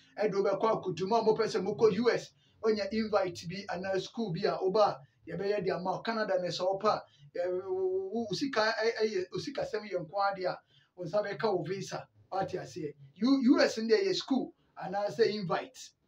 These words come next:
Ba Canada deɛ yɛ wo bɔtɔm. A, wahu nhyehyɛ nso, difference ɛwɔ mu no. U S no, so wonya invite anaa yɛ school a, yɛbɛyɛ. Ba Canada ne deɛ, wo sikasɛm yɛ nko ara deɛ a,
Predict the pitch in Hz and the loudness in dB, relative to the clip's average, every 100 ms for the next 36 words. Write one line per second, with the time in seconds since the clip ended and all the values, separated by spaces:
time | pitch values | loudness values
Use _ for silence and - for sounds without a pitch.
0 | _ - - - 240 226 202 175 175 170 | _ -8 -6 -2 0 2 0 0 -2 -2
1 | 170 190 190 185 - _ _ _ _ - | 0 -2 0 -2 -4 _ _ _ _ -12
2 | 156 226 233 180 175 165 185 160 - - | -2 2 4 2 -2 -2 -2 -4 -6 -12
3 | - 170 269 220 185 160 175 185 165 147 | -14 0 2 2 0 0 4 4 4 -6
4 | - _ _ _ 185 269 247 - 185 190 | -10 _ _ _ 4 8 8 4 -4 -10
5 | - _ - 214 226 196 214 208 165 151 | -12 _ 2 4 4 2 -4 -2 -2 -4
6 | 139 - 180 202 180 156 - 208 160 - | -6 -6 -4 0 0 0 -2 -2 -2 -4
7 | - _ 160 165 202 190 190 - 269 247 | -14 _ -6 -2 0 2 0 2 4 4
8 | 220 202 214 190 - - _ _ - 214 | 4 2 0 0 0 -4 _ _ -4 0
9 | 302 311 214 - 220 214 180 156 208 202 | 2 4 2 0 0 0 0 0 4 4
10 | 202 180 165 | 4 2 0